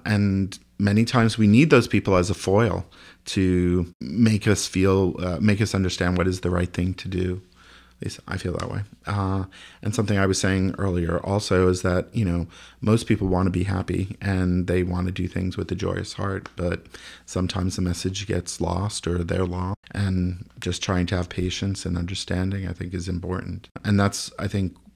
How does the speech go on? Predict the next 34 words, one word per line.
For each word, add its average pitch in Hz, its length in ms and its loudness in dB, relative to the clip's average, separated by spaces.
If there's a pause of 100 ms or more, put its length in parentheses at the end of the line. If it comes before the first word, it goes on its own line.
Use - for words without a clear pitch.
sometimes 95 580 0
what 90 300 2 (280)
revitalizes 104 760 4
me 110 240 8
about 90 260 0
this - 460 -2 (120)
time 95 260 0
of 92 120 0
year, 92 300 0 (140)
thinking 90 380 0
about 87 520 0
what 90 320 -2
Jesus 87 360 -4
went 123 200 2
through 110 340 4
and 92 120 0
what 85 220 -4
the 82 260 0
message 92 440 -2
is 92 420 -2
and 90 400 -4
what 82 260 -6
our 85 140 -4
promise 90 480 -6
is. - 380 -8 (260)
I - 60 -14
think 87 300 -6
that's 85 320 -8
a, 85 300 -6
a 92 100 -6
good 87 200 -6
message 85 380 -4
that, - 220 -6 (120)
uh, 87 240 -4